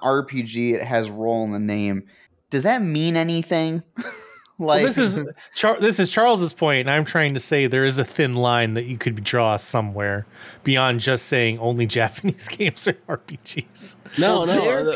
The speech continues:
Speaker 1: P Gs
Speaker 3: well,
Speaker 1: are
Speaker 3: yeah.
Speaker 1: very distinctive. Like,
Speaker 3: Yeah.
Speaker 1: using the phrase J R P G, you know what, exactly what it is.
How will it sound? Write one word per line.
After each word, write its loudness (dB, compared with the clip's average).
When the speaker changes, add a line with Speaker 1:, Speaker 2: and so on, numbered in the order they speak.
Speaker 1:
P 0
Gs 0
Speaker 3:
well, 0
Speaker 1:
are 0
Speaker 3:
yeah. -6
Speaker 1:
very 0
distinctive. -4
Like, 0
Speaker 3:
Yeah. 0
Speaker 1:
using 2
the 0
phrase 0
J 0
R 2
P -4
G, -6
you -2
know -2
what, 0
exactly -2
what -2
it -4
is. -10